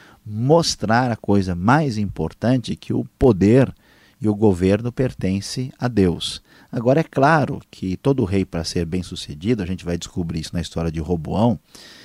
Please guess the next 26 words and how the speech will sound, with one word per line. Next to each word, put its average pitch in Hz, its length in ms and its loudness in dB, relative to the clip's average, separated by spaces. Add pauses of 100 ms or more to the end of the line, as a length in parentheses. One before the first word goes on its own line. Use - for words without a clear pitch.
(240)
ele 95 160 -2
precisa 107 540 -2
ser 107 240 -2
um 120 80 2
rei 101 260 2
suficientemente 110 1000 -4
democrata, 95 800 -2
no 80 100 -6
sentido 98 640 -8 (600)
de 90 140 -6
que - 140 -4
ele 95 140 2
deve 90 280 0
ouvir 92 360 6
o 131 60 4
povo, 104 560 2 (180)
né, 92 260 -4
e 180 260 -4
ele 95 240 -6
deve 92 360 -4 (160)
tar, 113 420 -2 (360)
ah, 98 160 -4
estar 98 340 0
sujeito 107 680 0
a 117 100 -2
uma, 120 580 0